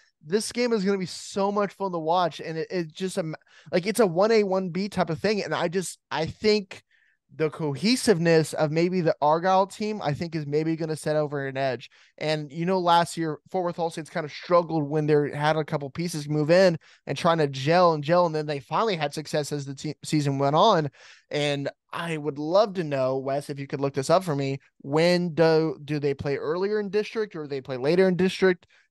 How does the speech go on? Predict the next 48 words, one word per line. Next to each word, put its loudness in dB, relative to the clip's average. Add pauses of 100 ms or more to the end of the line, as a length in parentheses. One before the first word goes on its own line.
(120)
Because 0 (160)
if -4
it's -8
a -8
little -2
bit 0
later, 0 (280)
that 0
could 0
help 0
All 0
Saints -6
like -4
they -4
did -4
the -10
past -2
couple -2
years. -2 (300)
Or 6 (460)
is -2
this -2
gonna 0
be 0
a -2
type -2
of -6
thing -2
where -2
it's -10
gonna -8
take -8
longer -4 (140)
or -2 (180)
longer 0
for -4
them, 2
and 2
they 2
might, 0
that -8
might -8
hurt -4
them -10
like -10
last 2
year? -8
So 4